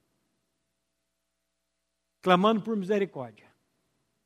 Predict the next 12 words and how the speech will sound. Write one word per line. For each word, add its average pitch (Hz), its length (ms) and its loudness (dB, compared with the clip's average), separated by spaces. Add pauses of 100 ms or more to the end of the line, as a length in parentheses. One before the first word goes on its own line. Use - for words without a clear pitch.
(1040)
Então 208 240 2
o 262 80 0
problema 254 460 4
de 185 180 -6
Jó 202 540 6
era 226 320 4
a 208 40 2
soberba, 226 760 0
era 233 160 2
a 220 40 -4
justiça 226 460 -6
própria. 185 560 -4